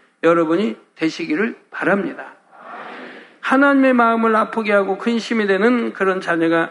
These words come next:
되어서는 안 되지요. 하나님의 마음에 기쁨과 감동을 드릴 수 있으려면 하나님의 마음을 깊이 헤아릴 수 있어야 합니다. 하나님의 선의 깊이를 느낄 수 있어야죠.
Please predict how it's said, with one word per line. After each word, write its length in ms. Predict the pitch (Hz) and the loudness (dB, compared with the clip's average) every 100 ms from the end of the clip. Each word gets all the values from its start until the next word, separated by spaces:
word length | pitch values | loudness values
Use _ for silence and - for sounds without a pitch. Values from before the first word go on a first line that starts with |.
| - | -8
되어서는 680 | 180 185 180 - 175 220 208 _ - | -6 -4 -4 -4 -4 -4 -8 _ -4
안 300 | 156 160 196 | -2 0 2
되지요. 560 | 226 220 160 131 - - _ _ _ _ _ - - _ | 0 0 -4 -4 -6 -12 _ _ _ _ _ -20 -20 _
하나님의 540 | - 226 220 220 214 202 | -4 0 2 2 0 2
마음에 560 | 190 190 185 185 180 | 2 2 0 -2 -2
기쁨과 560 | 180 214 233 233 214 208 | -6 -6 -4 0 0 0
감동을 500 | 214 214 226 233 226 | -2 -2 0 0 0
드릴 260 | 226 254 | -2 -4
수 140 | 240 240 | -4 -4
있으려면 560 | 233 220 165 135 143 - _ _ _ _ | -2 -2 -2 -4 -8 -12 _ _ _ _
하나님의 520 | - 233 226 220 214 | -2 2 2 2 0
마음을 420 | 196 190 190 196 190 | 2 2 2 0 -2
깊이 400 | 254 - 233 214 | -6 -4 -4 -4
헤아릴 500 | - 262 269 254 240 | -4 -2 -2 -4 -6
수 300 | - 262 - - | -4 -4 -4 -10
있어야 520 | 185 - 208 208 220 | -12 -6 -4 -2 0
합니다. 440 | 202 139 131 139 - _ _ _ _ _ _ - | 0 -4 -6 -12 -18 _ _ _ _ _ _ -2
하나님의 680 | 254 262 262 254 254 233 190 | 2 2 2 2 2 2 0
선의 540 | - 285 294 269 240 | 2 2 4 2 0
깊이를 480 | - 214 220 190 151 | -6 -4 -2 0 -2
느낄 320 | 226 - 269 | -4 -2 -4
수 180 | - 202 | -2 -6
있어야죠. 640 | 196 - 254 240 185 - | -6 -2 0 0 -2 -10